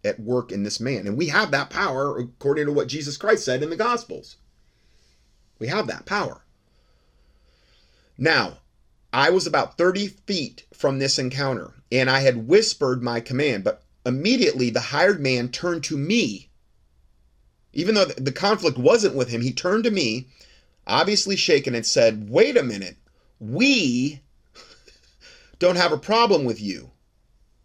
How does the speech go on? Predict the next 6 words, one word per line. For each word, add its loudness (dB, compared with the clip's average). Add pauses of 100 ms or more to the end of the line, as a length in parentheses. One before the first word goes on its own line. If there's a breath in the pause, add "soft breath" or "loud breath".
(500)
Our 4
fight 0 (380)
is 2
with 0
my 0
boss, -4